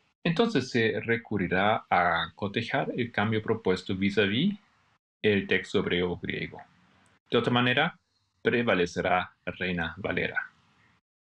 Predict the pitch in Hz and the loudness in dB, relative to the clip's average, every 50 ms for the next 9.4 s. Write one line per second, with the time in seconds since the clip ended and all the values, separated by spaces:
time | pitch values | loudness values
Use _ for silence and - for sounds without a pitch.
0 | - _ _ _ _ _ _ _ _ _ _ _ _ _ _ _ _ 127 127 127 | -20 _ _ _ _ _ _ _ _ _ _ _ _ _ _ _ _ 0 2 2
1 | 127 147 160 165 165 165 151 - 113 117 107 - - 135 123 - - 123 113 - | 2 2 2 2 2 2 2 4 4 2 2 0 -2 -6 -6 -4 -4 -6 -4 -2
2 | - 113 107 - - 95 - - _ - - - - - - - - - - - | -2 -4 -2 -2 -2 -4 -4 -4 _ -12 -12 -10 -10 -12 -16 -16 -16 -16 -14 -4
3 | - 127 117 120 143 165 160 135 135 135 - - - - - - 92 92 107 110 | -2 0 2 2 2 2 0 0 -2 -2 -2 -2 -4 -2 2 2 4 4 4 2
4 | - - 113 110 - - - 151 123 104 - - - - - 85 - - 95 - | 2 0 0 -2 -2 -4 -2 0 0 0 0 -4 -10 -10 -12 -12 -12 -12 -12 -6
5 | - 104 95 - 113 107 - - - 143 175 - - - - - - - 101 90 | -4 -4 0 2 2 2 2 0 -2 -2 -2 -4 -6 -12 -14 -12 -6 -4 -2 0
6 | 92 90 90 - - 104 95 107 107 101 101 - 131 135 139 131 113 104 101 - | 0 -2 -2 -2 0 2 2 4 2 2 0 -2 -2 -4 -2 -2 -2 -2 -2 0
7 | 117 107 101 98 - - - 117 104 - - 98 101 101 101 101 - 104 98 101 | 0 0 0 0 -2 -2 -2 -2 -2 -2 -2 -2 0 0 -2 -2 0 0 0 2
8 | 110 117 120 170 185 - - - _ _ _ _ _ _ - 95 95 90 90 90 | 2 2 2 0 0 -4 -6 -12 _ _ _ _ _ _ -2 0 2 4 4 4
9 | 87 87 87 87 87 87 82 | 4 4 2 2 2 0 -2